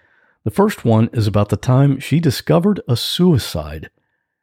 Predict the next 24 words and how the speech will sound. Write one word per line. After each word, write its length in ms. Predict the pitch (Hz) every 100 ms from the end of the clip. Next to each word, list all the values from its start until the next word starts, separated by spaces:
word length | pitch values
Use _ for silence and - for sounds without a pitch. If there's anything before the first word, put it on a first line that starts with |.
| _ _ _
You 80 | 143
can 100 | 156
hear 160 | 160 196
that 200 | 156 127
whole 280 | 143 170 170
story 400 | - 180 139 117
on 80 |
my 140 | 110 117
other 160 | 160
podcast 640 | 131 110 98 - 104 120 -
called 340 | 127 123 120
What 340 | - 98 135 123
Was 220 | 135 120
That 240 | 123 -
Like? 500 | 104 110 131 90 - _ _ _ _ -
You 80 | 110
can 80 |
listen 220 | 117 156 -
to 80 |
it 80 | 151
on 100 | 123 -
any 160 | 233 269
podcast 640 | 180 160 151 156 147 -
app, 280 | 180 254